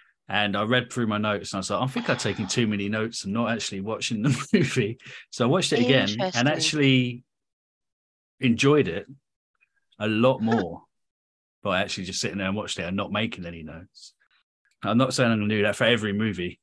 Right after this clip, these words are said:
Speaker 1: but, uh, it actually, I actually quite enjoyed this movie.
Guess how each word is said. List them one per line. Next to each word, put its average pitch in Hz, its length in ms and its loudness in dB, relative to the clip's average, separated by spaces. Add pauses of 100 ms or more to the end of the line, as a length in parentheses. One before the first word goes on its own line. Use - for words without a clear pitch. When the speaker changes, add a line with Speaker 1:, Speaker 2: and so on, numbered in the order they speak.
(100)
Speaker 1:
but, 92 320 -4
uh, 92 280 -2
it 101 160 -6
actually, 98 600 -4 (400)
I 98 120 -2
actually 98 200 -6
quite 95 180 -4
enjoyed 95 260 -4
this 95 160 -10
movie. 95 320 -8